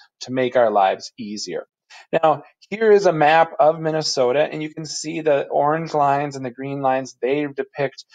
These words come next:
uh, the H T S. Now, in Wisconsin, you can see there's massive gaps in both of these states where there's no H T S. It doesn't mean we don't have roads. We just don't have main roads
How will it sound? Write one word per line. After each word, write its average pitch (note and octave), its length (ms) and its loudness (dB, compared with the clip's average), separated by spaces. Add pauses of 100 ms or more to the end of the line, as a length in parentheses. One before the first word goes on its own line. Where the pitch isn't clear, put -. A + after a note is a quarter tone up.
(220)
uh, B2+ 380 4
the B2 220 -6
H B2 220 -6
T D3+ 140 -2
S. - 300 2 (260)
Now, D3 200 4
in D3+ 100 2
Wisconsin, E3 520 -2
you C#3+ 100 -10
can C#3+ 100 -12
see D3 160 -12
there's C#3 240 -4
massive D3+ 640 -6
gaps C#3+ 560 -2
in C#3 160 -6
both C#3 280 0
of B2+ 80 -14
these C3+ 200 -6
states D#3 380 -4
where B2+ 160 -4
there's B2+ 280 -4
no C3+ 500 2
H B2+ 360 -4
T C3+ 140 -4
S. A#2+ 240 2 (260)
It C#3+ 100 -8
doesn't G#3+ 220 0
mean A3 140 -6
we G#3 80 -2
don't F#3 160 2
have D#3 140 4
roads. A#2+ 420 0 (240)
We D#3+ 80 0
just E3+ 200 -2
don't F3 220 4
have C#3+ 340 0
main C#3 360 -4
roads B2+ 520 2